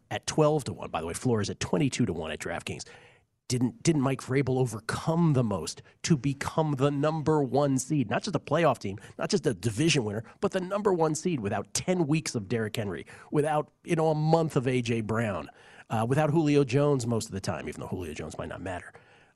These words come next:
Um, does Frank Reich deserve it? I mean, they won a game against the Cardinals this week without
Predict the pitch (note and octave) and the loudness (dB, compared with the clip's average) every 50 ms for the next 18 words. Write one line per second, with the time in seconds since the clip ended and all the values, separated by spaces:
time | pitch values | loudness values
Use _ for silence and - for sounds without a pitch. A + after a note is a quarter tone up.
0 | - - B2 B2 A#2 A2+ A2+ G#2 A2+ - - _ _ _ _ _ _ - - - | -4 -2 0 0 0 0 0 -2 -4 -8 -14 _ _ _ _ _ _ -10 -4 -2
1 | D3 - - - C#3 F3+ F3+ - - G#2+ C#3 G#3 B3 - - - B2 F#2+ F#2+ F#2+ | -2 -2 -2 -2 -2 -2 -2 -2 -2 -2 -2 -2 -2 -2 -2 -2 -2 -2 -2 -6
2 | E2+ D2+ D#2 - - _ _ _ - - D3 A#2+ E3 E3 D3 A#2 - - G#2+ G2 | -8 -8 -10 -10 -14 _ _ _ -8 -6 -2 2 2 2 0 -2 -8 -12 -4 0
3 | D3 F#3+ G3+ G#3 G#3 F3+ C3+ B2+ D3+ E3 E3 D3+ A#2+ D3+ D3 - - B2+ - - | 0 0 2 2 0 0 0 0 -2 -2 -2 0 0 0 -2 0 -4 -6 -4 0
4 | - C#3+ D3 C#3 C3+ C3+ B2 A2+ A#2+ C3+ - - C#3+ C#3+ C#3 B2+ A#2 A#2 A#2+ B2 | 0 2 2 2 2 0 0 2 0 0 0 2 0 0 0 0 -2 0 0 -2
5 | - _ | -4 _